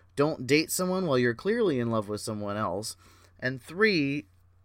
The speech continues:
don't date somebody who's in love with someone else. See, three very valuable lessons from one episode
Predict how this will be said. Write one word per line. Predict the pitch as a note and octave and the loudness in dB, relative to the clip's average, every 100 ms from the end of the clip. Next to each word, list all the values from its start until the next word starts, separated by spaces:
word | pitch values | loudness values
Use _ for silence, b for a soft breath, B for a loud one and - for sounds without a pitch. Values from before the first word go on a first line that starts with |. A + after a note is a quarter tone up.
| _ B2 | _ 2
don't | D#3+ F#3+ C#3 | 4 4 4
date | D3+ F#3+ - | 2 2 0
somebody | D3+ C3+ B2+ B2 | 2 4 4 4
who's | C3 | 2
in | A#2+ A#2+ | 2 0
love | A#2 G#2+ | 0 -2
with | G#2+ | -6
someone | A2 G#2 F#2 | -6 -6 -8
else. | D#2 - - - - - - _ _ b b b b b - | -10 -12 -14 -14 -16 -20 -20 _ _ b b b b b -6
See, | E3+ G3+ G#3+ | 0 0 -2
three | - G#3 G3 | -6 -6 -4
very | E3+ F#3+ F#3 | -2 -2 -2
valuable | F3+ E3+ F3 D#3+ | -4 -4 -4 -2
lessons | E3 E3+ C#3 A#2+ | -2 -2 -4 -8
from | - A#2+ | -6 -6
one | C#3 D3 | -4 -4
episode | C#3 A#2+ - G#2+ G2 | -6 -8 -2 0 0